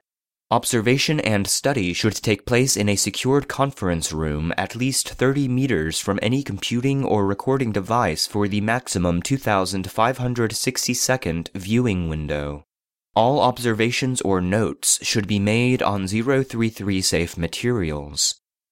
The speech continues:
Under no circumstances should any notes regarding S C P zero three three leave the storage facility or be input into a computing or recording device. At precisely two thousand seconds of viewing,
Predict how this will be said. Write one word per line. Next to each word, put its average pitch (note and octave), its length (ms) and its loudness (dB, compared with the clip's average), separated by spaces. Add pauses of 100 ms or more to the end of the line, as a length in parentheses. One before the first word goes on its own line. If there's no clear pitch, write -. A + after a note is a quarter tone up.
(180)
Under A2 340 4
no A2+ 300 6
circumstances E2+ 1200 -2
should A2+ 380 0
any C#3+ 300 0
notes C3+ 680 0
regarding G2+ 800 0
S F#2 140 0
C F#2+ 180 -2
P E2+ 320 -2
zero D#2+ 380 0
three D#2 240 -4
three D2 480 -6
leave B2+ 460 2
the B2+ 120 0
storage B2+ 540 0
facility D#2+ 880 -2
or C3 240 4
be B2+ 260 2
input G#2 540 0
into G2+ 260 -2
a G2 80 2
computing A#2+ 640 -2
or G2 180 2
recording F#2+ 560 0
device. E2+ 720 -2 (540)
At A2+ 160 -2
precisely B2+ 720 2
two D3 180 2
thousand C3 540 2
seconds F#2 560 -2
of F2 80 0
viewing, D#2+ 580 0